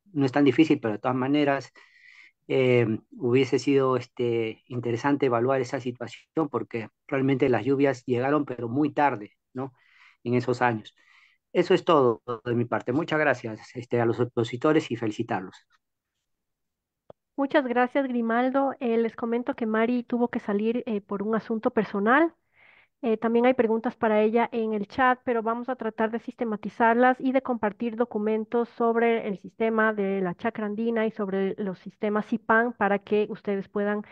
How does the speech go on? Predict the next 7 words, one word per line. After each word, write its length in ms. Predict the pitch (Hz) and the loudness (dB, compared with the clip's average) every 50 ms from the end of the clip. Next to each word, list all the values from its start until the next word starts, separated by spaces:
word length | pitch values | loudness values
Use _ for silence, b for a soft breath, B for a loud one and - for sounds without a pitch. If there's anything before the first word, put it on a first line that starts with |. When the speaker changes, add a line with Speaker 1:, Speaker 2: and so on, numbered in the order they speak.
| B B B | B B B
Speaker 2:
encontrarlos 680 | 214 190 180 196 190 185 - 190 190 190 190 202 196 - - - | -10 -6 -4 -4 -6 -2 0 0 2 2 0 -2 -2 -4 -8 -10
en 140 | - 208 190 190 | -8 -6 -2 -2
el 80 | 185 | -2
link 240 | 190 190 196 196 202 | -2 -2 -4 -2 -2
de 100 | 214 196 | -2 -2
nuestros 360 | 185 180 - - - 180 165 | -2 -4 -6 -8 -10 -10 -4
diálogos. 680 | - 196 185 175 170 165 165 180 180 - - _ _ | 0 0 2 2 2 0 -4 -8 -12 -18 -20 _ _